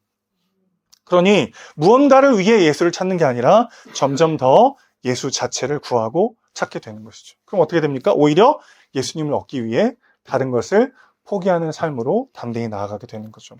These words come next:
마태복음, 어, 뒤편에 보면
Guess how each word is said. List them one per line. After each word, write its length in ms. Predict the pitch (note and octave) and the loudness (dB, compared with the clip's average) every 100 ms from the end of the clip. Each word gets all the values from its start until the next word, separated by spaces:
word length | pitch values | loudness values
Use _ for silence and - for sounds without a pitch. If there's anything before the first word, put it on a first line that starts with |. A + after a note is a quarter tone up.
| _ _ _ _ _ _ _ _ _ _ _ _ _ - | _ _ _ _ _ _ _ _ _ _ _ _ _ -10
마태복음, 760 | B2+ F#3+ F#3+ G3 F#3+ F3+ B3 _ | -4 0 2 2 2 -2 -8 _
어, 240 | - B2+ B2+ | -4 -4 -2
뒤편에 520 | F3+ F#3 - G3 F#3 | -4 -4 0 0 2
보면 500 | D3+ D3+ G3 B2 A#2+ | 0 2 0 0 -10